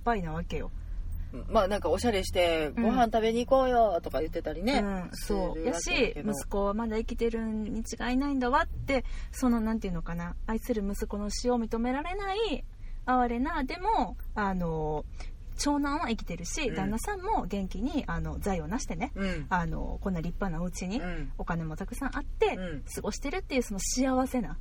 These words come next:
Speaker 2: うん。
Speaker 1: 満たされてるみたいな、
Speaker 2: うん。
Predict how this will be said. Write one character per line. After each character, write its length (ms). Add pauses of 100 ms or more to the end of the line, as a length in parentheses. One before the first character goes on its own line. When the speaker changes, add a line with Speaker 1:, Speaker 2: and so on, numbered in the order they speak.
Speaker 2:
う 60
ん。 360 (160)
Speaker 1:
満 120
た 140
さ 120
れ 120
て 100
る 140
み 160
た 160
い 80
な、 240
Speaker 2:
う 40
ん。 400